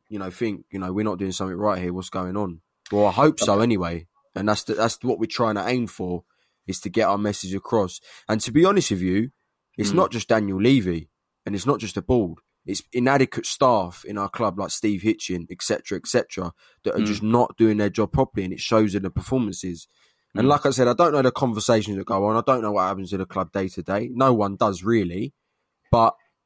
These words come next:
Speaker 1: there is something going wrong. And what is it? I believe it's the board. I don't know what you think. I don't know if whether you think it's a,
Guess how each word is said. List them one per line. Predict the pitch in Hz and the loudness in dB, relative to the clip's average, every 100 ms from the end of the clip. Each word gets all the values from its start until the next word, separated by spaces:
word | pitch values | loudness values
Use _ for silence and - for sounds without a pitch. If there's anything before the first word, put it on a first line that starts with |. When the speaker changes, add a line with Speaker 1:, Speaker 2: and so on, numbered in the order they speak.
| _ | _
Speaker 1:
there | 123 113 | 4 4
is | 113 | 4
something | - 120 110 - 107 | 2 2 0 -2 -2
going | 104 107 104 101 | 2 4 4 2
wrong. | 135 113 82 | 4 2 0
And | 92 101 | -4 2
what | 127 127 | 4 4
is | 90 | 0
it? | 90 - | -2 0
I | 101 101 | 0 2
believe | 101 98 98 | 0 0 -2
it's | 101 | -6
the | 98 | -4
board. | 104 123 87 - | 0 0 0 -4
I | 104 | 0
don't | 107 113 | 2 4
know | 107 | 4
what | 107 | 6
you | 117 120 | 6 6
think. | - 127 104 | 6 2 2
I | |
don't | 98 104 | 0 -2
know | |
if | 98 - | -2 -2
whether | 101 | -2
you | 95 | -2
think | 87 101 95 | -4 -6 -4
it's | 98 - | -4 0
a, | 101 | 0